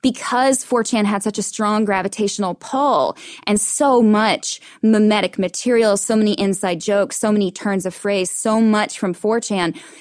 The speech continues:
filtered out into the broader, um, internet landscape, that attitude of kind of like, everything is at arm's length, nothing really matters, there's no grounding because it's, quote, "just the internet," I think that really became entrenched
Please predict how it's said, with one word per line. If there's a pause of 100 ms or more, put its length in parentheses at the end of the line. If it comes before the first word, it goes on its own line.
filtered
out (260)
into
the
broader,
um,
internet
landscape, (380)
that (100)
attitude
of
kind
of
like, (320)
everything
is
at
arm's
length,
nothing
really
matters,
there's
no
grounding
because
it's,
quote,
"just
the
internet,"
I
think
that
really
became
entrenched